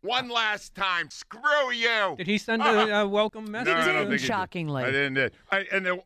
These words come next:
Speaker 1: other one, and we didn't get one from Jeff Lurie, either the owner.
Speaker 2: Oh,
Speaker 1: He
Speaker 2: yeah.
Speaker 1: has never loved us. That's fine.
Speaker 2: He
Speaker 1: I
Speaker 2: played
Speaker 1: understand
Speaker 2: football
Speaker 1: it.
Speaker 2: with us, though.
Speaker 1: He
Speaker 3: Yeah.
Speaker 1: did. But when we first started, I am now gonna play for you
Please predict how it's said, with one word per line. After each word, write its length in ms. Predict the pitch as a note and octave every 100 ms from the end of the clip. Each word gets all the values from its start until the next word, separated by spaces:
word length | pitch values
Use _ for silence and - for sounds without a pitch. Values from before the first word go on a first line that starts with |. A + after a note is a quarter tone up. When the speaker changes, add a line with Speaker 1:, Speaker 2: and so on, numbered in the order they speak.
| F#3+
Speaker 1:
other 280 | A#3+ C4
one, 400 | A3 F3 D3+ C#3 -
and 100 | D3+
we 120 | D#3+
didn't 240 | E3 F3 D#3
get 200 | D#3+ D3
one 220 | D3+ C#3
from 240 | C#3+ C3
Jeff 240 | A2 C#3 -
Lurie, 280 | C#3 C3+
either 200 | C3 A#2+
the 180 | A2 A#2+
owner. 380 | B2 C#3 C#3+ C3+ _ F#3+
Speaker 2:
Oh, 120 | F3
Speaker 1:
He 80 | -
Speaker 2:
yeah. 60 | E3
Speaker 1:
has 80 | C3+
never 300 | D3+ E3+ D#3
loved 440 | C#3 C#3+ C#3 A#2+
us. 240 | C#3 C3+ -
That's 260 | D3+ -
fine. 300 | - C3+ C3
Speaker 2:
He 40 | C3+
Speaker 1:
I 40 |
Speaker 2:
played 120 | C4+ C4
Speaker 1:
understand 140 | C#3+ C4+
Speaker 2:
football 300 | - D4 C4
Speaker 1:
it. 20 |
Speaker 2:
with 160 | C#3+ C#3
us, 160 | D3 -
though. 260 | C#3 C#3+ G#3
Speaker 1:
He 60 | C4+
Speaker 3:
Yeah. 160 | E4+ F4
Speaker 1:
did. 200 | D#3+ - _ -
But 220 | D3+ D3+ -
when 320 | D3 D3+ D3+
we 160 | D3+ - _
first 440 | F#3 A3+ A#3+ - -
started, 540 | - F3+ E3+ C3 G#2 _ _ _ -
I 140 | E3+ A#3
am 160 | B3+
now 200 | A3 G3
gonna 280 | F3+ E3+ C#3+
play 440 | - - D#3+ E3
for 180 | C#3+ A3
you 200 | - F#3+